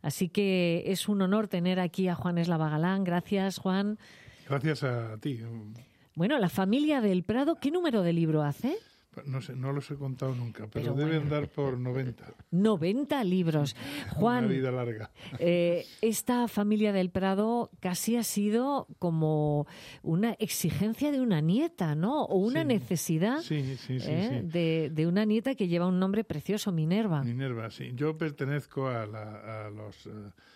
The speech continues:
Speaker 2: los amigos del Museo del Prado y, y mi nieta, cuando tenía cuatro días, la inscribí también como amiga del Museo del Prado. Así que ella no vive en Madrid,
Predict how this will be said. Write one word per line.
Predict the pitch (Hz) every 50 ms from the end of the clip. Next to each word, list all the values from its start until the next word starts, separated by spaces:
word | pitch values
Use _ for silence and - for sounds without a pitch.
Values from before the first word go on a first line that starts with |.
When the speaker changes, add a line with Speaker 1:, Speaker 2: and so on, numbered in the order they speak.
| _ _ - -
Speaker 2:
los | 117 107 107 104 101 - - - 101 95 92 95
amigos | 110 131 135 123 117 113 110 113
del | 120 113 113
Museo | 113 117 107 - 117 117
del | 117 113
Prado | 120 127 123 117 117 135 135 - - - - - - _ _ -
y, | - 127 123 113 110 110 107 107 107 104 107 - -
y | 120 113 110
mi | 107 107 107
nieta, | 107 127 135 135 131 - 135 135
cuando | 135 131 110 107 104 104
tenía | 101 107 104 113 113 113 113 107
cuatro | - 117 113 110 - 117 117
días, | 113 113 110 113 117 113 - -
la | 110 104 104 104 107 104 104 104 104 104 104 107
inscribí | 113 117 110 - - - 113 104 104 107 117 113
también | - 110 104 107 110 113 110 107
como | 110 110 107 107 104
amiga | 104 101 110 113 113 113 110
del | 104 104
Museo | 104 101 - - 104
del | 101 98
Prado. | - 123 113 101 98 - _ _ - - - - - _ -
Así | 117 107 107 151 147
que | 143 151 - -
ella | 156 147 156 151
no | 151
vive | 147 143 139 139 139
en | 131
Madrid, | 131 135 139 131 127 127